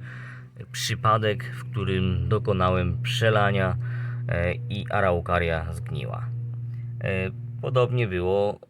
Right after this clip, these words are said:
z tą małą araukarią. Generalnie niektóre, nawet z tej samej partii nasion, nasiona niektóre są, e, lepsze, inne są, e, gorsze. To trochę jak, e, jak z, z każdymi,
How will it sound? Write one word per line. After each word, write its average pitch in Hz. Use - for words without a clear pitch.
z -
tą 123
małą 90
araukarią. 53
Generalnie 135
niektóre, 113
nawet 107
z 101
tej 110
samej 107
partii 107
nasion, 98
nasiona 95
niektóre 90
są, 80
e, -
lepsze, 110
inne 98
są, 90
e, 90
gorsze. -
To 107
trochę 92
jak, 85
e, 92
jak 90
z, -
z -
każdymi, 101